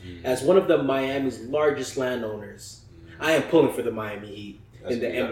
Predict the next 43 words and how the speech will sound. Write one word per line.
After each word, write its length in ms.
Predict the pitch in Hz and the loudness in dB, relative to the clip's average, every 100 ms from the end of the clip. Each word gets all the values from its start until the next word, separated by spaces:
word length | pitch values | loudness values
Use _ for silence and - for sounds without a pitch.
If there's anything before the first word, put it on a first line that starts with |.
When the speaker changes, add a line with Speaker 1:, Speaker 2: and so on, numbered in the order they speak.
| 113 | -2
Speaker 2:
B 100 | 110 | -2
A 40 | |
Speaker 1:
championship. 80 | - | -2
Speaker 2:
Finals. 600 | 120 107 104 - - - - - | -2 -2 -4 -8 -12 -18 -12 -4
LeBron's 400 | 113 - 139 - | 2 2 0 -4
time 260 | 120 107 | -8 -8
is 160 | 107 95 | -10 -12
now." 260 | 107 98 98 - - | -12 -12 -16 -20 -18
Speaker 1:
That's 140 | - | -6
Speaker 2:
That's 140 | - - | -4 -2
Speaker 1:
when 60 | |
we 20 | |
Speaker 2:
back 100 | - | -2
Speaker 1:
got 60 | - | -2
Speaker 2:
in 40 | - | -2
Speaker 1:
a 20 | |
championship. 320 | - 110 - 123 | -4 -4 -4 -2
Speaker 2:
twenty 60 | 110 | -2
twelve, 140 | 107 | -4
know 60 | 110 | -10
what 80 | 104 | -12
I'm 60 | |
Speaker 1:
Yeah. 60 | 90 | -10
Speaker 2:
saying? 320 | 113 113 113 - - - - - - - - - | -10 -10 -12 -18 -20 -20 -20 -20 -18 -18 -20 -12
Um, 640 | - 117 120 120 117 117 123 | -4 0 0 0 -2 -4 -4
when 120 | 123 | -2
was 220 | 117 110 | -2 -4
this? 280 | 123 117 - | -4 -4 0
Another 340 | 135 120 117 110 | 0 0 -4 -2
twenty 240 | 127 113 | -4 -4
thirteen 640 | - 117 107 - 127 120 | -2 -4 -4 -6 -6 -6
quote. 540 | 110 - 123 117 120 - - - - - | -10 -4 0 0 -2 -6 -20 -20 -20 -8
Uh, 420 | 117 117 117 117 | -4 -4 -4 -8
"Do 160 | 110 151 | -8 -6
you 140 | 240 | -4
like 240 | 254 247 - | -2 -2 0
LeBron 540 | 113 117 135 175 214 | 0 0 0 0 0
as 140 | - | -2
a 40 | 120 | -4
player 680 | - 160 175 226 277 - - | -6 0 2 2 0 -10 -12
and 200 | - 196 | -4 -4
a 40 | |
person?" 560 | 262 359 370 - 403 | -2 0 0 0 -4